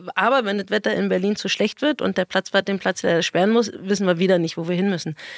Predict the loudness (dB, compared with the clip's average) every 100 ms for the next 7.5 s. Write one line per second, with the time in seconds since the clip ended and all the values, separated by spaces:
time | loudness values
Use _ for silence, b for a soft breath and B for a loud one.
0 | B B 0 0 0 -2 2 6 6 4
1 | 2 2 2 0 -2 -4 -6 -8 -8 -6
2 | -2 0 0 -4 -2 0 2 2 2 2
3 | 2 2 4 4 2 0 0 0 0 0
4 | 0 2 4 4 4 4 2 -2 -4 -2
5 | 0 4 4 2 -2 2 2 4 4 2
6 | 2 2 2 0 -2 2 4 4 4 4
7 | 2 2 2 2